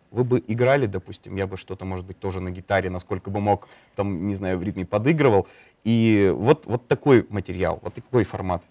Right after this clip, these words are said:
песен. В принципе, им было очень интересно. Не-, несколько лет просуществовал этот коллектив, тоже, наверное,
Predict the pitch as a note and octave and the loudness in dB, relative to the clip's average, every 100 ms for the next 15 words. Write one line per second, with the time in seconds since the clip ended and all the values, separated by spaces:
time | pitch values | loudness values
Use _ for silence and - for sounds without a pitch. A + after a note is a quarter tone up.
0 | _ _ _ G2 F#2 F#2 - _ _ - | _ _ _ -14 -12 -12 -18 _ _ -20
1 | _ - B2+ G3 - - A2 G2 - - | _ -6 -4 -2 -6 -2 2 2 0 -2
2 | C3 A2+ A2 G#2+ G2 F#2 - F2 F#2 - | -2 2 2 0 -4 -12 -12 -14 -14 -20
3 | G2+ _ _ G#2+ B2 C#3+ F3+ - F#3 F#3+ | -20 _ _ -2 2 4 2 2 2 6
4 | C#3 A#2 A2+ - A2+ - G#2+ G2+ F#2+ _ | 6 4 -4 -8 -10 -6 0 0 0 _
5 | - G2 F#2+ G2+ - G#2+ G#2 G2 G2 F#2+ | -8 -8 -8 -12 -10 -8 -8 -6 -6 -8